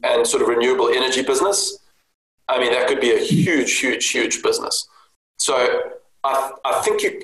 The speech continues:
I think you can paint out scenarios where this becomes an enormous, enormous company over time.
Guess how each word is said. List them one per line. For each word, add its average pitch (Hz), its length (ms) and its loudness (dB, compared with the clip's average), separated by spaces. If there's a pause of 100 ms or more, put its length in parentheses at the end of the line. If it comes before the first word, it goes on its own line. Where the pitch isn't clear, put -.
I - 60 0
think - 280 -2
you - 120 -4
can 170 360 0
paint 143 260 0
out 123 140 0
scenarios 120 540 2
where 117 180 4
this 120 180 2
becomes 117 600 0
an 117 140 0
enormous, 123 480 0
enormous 113 340 2
company 110 600 -2
over 113 240 0
time. 110 420 -2